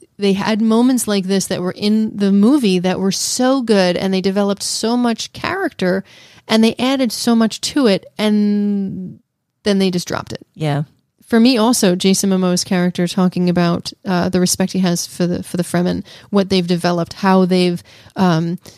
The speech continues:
Speaker 1: done all of these amazing things, the suits they've created, the compass, where he says
Speaker 2: Mm-hmm.
Speaker 1: there's no magnetic north, so it won't work, or
Speaker 2: Well,
Speaker 1: there's
Speaker 2: the moon has
Speaker 1: Yeah.
Speaker 2: a magnetic field or something.
Speaker 1: There's two moons or something.
Speaker 2: Yeah.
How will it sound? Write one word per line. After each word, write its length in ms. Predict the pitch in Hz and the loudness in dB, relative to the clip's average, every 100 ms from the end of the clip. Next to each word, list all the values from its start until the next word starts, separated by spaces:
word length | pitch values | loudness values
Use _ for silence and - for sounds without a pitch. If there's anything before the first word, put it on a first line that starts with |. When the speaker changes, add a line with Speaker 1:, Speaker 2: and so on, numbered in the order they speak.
| - 208 | -12 0
Speaker 1:
done 400 | 202 190 190 185 | 4 4 4 2
all 220 | 196 196 | 2 4
of 80 | 196 | 4
these 200 | 190 180 | 4 2
amazing 360 | 185 180 180 175 | 2 2 0 0
things, 300 | 196 185 175 | -2 -2 -2
the 100 | 180 | -2
suits 440 | - - 226 - | -2 0 0 0
they've 200 | 185 175 | -2 -2
created, 400 | - 190 175 175 | 0 0 0 -2
the 300 | 180 180 180 | 0 0 -2
compass, 540 | - 240 233 170 180 185 | -4 -4 -2 -2 -2 0
where 80 | |
he 60 | 180 | 0
says 200 | 202 196 | 2 2
Speaker 2:
Mm-hmm. 80 | 208 | 2
Speaker 1:
there's 140 | 175 | 0
no 400 | 190 185 185 185 - | 0 0 0 -2 -4
magnetic 440 | 196 180 180 175 | -4 -2 -2 -2
north, 340 | 190 202 202 - | -2 -2 -2 -2
so 180 | 180 170 | -4 -2
it 20 | |
won't 220 | 175 170 | -4 -4
work, 360 | 180 208 196 190 | 0 0 0 0
or 120 | 180 | 2
Speaker 2:
Well, 220 | 196 175 | 4 4
Speaker 1:
there's 80 | 170 | 2
Speaker 2:
the 60 | 190 | 4
moon 360 | 202 190 180 | 4 4 2
has 220 | 180 165 208 | 0 0 0
Speaker 1:
Yeah. 160 | 170 | 0
Speaker 2:
a 40 | 165 | -2
magnetic 500 | 160 156 160 156 - | -4 -2 -4 -4 -6
field 280 | 170 160 | -4 -2
or 60 | 156 | -4
something. 260 | 165 160 165 | -4 -2 0
Speaker 1:
There's 140 | 170 | 0
two 200 | 160 233 | 2 2
moons 340 | 202 196 196 | 4 4 2
or 80 | 180 | 0
something. 340 | 175 180 175 175 | -2 -4 -2 0
Speaker 2:
Yeah. 200 | 156 | 0